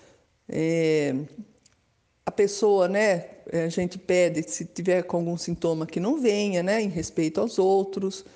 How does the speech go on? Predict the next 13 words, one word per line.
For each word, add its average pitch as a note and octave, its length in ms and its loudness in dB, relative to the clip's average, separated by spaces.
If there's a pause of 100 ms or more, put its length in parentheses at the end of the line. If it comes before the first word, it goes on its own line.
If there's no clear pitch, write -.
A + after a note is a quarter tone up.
(480)
mas, G3+ 360 2
ah, G3 160 2
tem A3+ 180 0
sido A3 380 0
muito G#3+ 520 -2
bem F#3 600 0
recebido, F3 720 -2
tanto F#3+ 340 -4
pelos F#3 220 -2
colaboradores F3 920 0
que - 60 -10
estão E3+ 460 -4
muito, F#3+ 880 -2